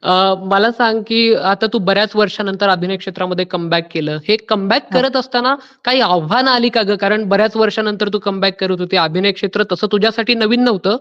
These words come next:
Speaker 1: पण प्रवास हा परत नव्यानं सुरू करायचा होता. तर काय आव्हानं होती का? सुरुवातीचा कमबॅकचा प्रवास काय होता? त्याबद्दल काय सांगशील?
Speaker 2: आव्हान हेच होतं की मी,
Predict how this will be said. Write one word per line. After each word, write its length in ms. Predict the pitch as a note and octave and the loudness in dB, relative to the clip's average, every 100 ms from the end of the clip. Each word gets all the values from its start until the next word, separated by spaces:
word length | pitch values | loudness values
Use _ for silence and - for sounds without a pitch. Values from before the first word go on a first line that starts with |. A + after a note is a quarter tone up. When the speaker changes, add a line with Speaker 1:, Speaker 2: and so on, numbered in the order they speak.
| - - _ C4+ | -6 -20 _ -2
Speaker 1:
पण 100 | C4+ | -2
प्रवास 480 | - G#3 A3+ C#4+ C4+ | 0 2 2 2 0
हा 140 | C4 | 0
परत 260 | C4 B3 A#3+ | 2 0 0
नव्यानं 300 | A3+ A3 A3+ | 0 2 2
सुरू 260 | A3+ G#3+ G#3 | 0 0 0
करायचा 320 | G3+ F#3+ F#3+ | 0 -2 -2
होता. 300 | F3 E3 E3 E3+ _ _ | -4 -4 -6 -6 _ _
तर 60 | A3+ | -2
काय 180 | A#3 B3 | 0 2
आव्हानं 400 | G3 F3 A#3+ A#3+ | 2 2 2 2
होती 260 | G#3 F3+ | 2 0
का? 160 | F3 D#3+ | -2 -4
सुरुवातीचा 540 | - G3+ A3+ A#3 A#3+ | -2 2 2 2 0
कमबॅकचा 460 | A#3 G#3 G#3 G#3+ A#3 | 0 -2 -2 -4 -4
प्रवास 340 | G#3 F3 E3+ | 0 0 0
काय 140 | - D3+ | -4 -10
होता? 180 | C3+ C#3 | -10 -10
त्याबद्दल 400 | D#3+ D#3 D3+ D3 | -8 -6 -8 -10
काय 160 | - | -14
सांगशील? 400 | C#3+ D3 _ _ _ _ _ - A#3+ | -20 _ _ _ _ _ _ -6 -2
Speaker 2:
आव्हान 420 | A3 A#3+ C#4+ E4 | -2 0 2 4
हेच 260 | E4 F4 | 4 2
होतं 280 | F4+ - B3+ C4+ | 0 0 0 0
की 100 | C#4 | 2
मी, 300 | C#4 C#4 | 4 6